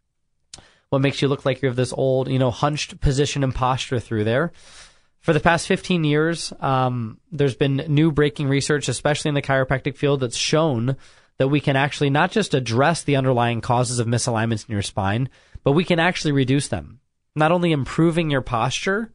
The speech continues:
but helping your spine to hold a healthier alignment long term.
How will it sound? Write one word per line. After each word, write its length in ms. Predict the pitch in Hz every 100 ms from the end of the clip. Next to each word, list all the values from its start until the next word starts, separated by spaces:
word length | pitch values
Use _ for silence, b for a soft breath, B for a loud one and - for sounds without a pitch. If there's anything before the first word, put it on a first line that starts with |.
| _ _ _ _
but 100 | 143
helping 400 | 127 170 180 185
your 100 | 156
spine 300 | 143 147 147
to 100 | 131
hold 680 | 110 - 180 175 135 139 143 b b b
a 80 | 139
healthier 340 | 147 175 165
alignment 380 | 147 139 139 127
long 260 | 127 123 127
term. 360 | - 98 -